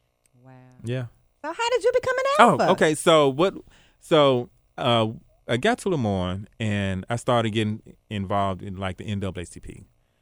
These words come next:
Speaker 2: Um,
Speaker 1: And what made you join the N double A C P?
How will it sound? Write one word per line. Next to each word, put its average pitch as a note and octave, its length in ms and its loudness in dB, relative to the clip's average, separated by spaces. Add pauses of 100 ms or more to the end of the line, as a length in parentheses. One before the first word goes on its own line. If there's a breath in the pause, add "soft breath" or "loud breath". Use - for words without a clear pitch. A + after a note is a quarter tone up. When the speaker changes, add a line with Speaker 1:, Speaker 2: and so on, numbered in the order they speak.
(260)
Speaker 2:
Um, F#2 520 -4
Speaker 1:
And F3+ 100 -8
what A3 120 -6
made D#3+ 260 -6
you D#3 80 -14
join C#3+ 260 -14
the C3+ 60 -16
N G#2+ 120 -20
double B2+ 260 -20
A - 60 -20
C - 220 -18
P? - 140 -18